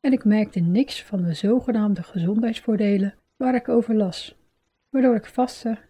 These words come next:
alleen maar zag als een simpele manier om makkelijker op gewicht te blijven. In een kortere tijd eten zorgt er tenslotte voor dat je je minder snel overeet. Ik ben deze podcast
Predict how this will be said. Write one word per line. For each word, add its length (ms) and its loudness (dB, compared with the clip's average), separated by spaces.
alleen 400 4
maar 160 2
zag 320 -2
als 160 -2
een 80 0
simpele 560 0
manier 420 0
om 120 0
makkelijker 600 0
op 100 -4
gewicht 340 -4
te 60 -4
blijven. 440 -2
In 160 2
een 200 -2
kortere 380 0
tijd 320 -2
eten 440 -2
zorgt 340 0
er 80 2
tenslotte 460 -6
voor 300 0
dat 200 0
je 80 0
je 120 4
minder 340 6
snel 420 -2
overeet. 600 -2
Ik 200 -4
ben 160 4
deze 280 0
podcast 680 -2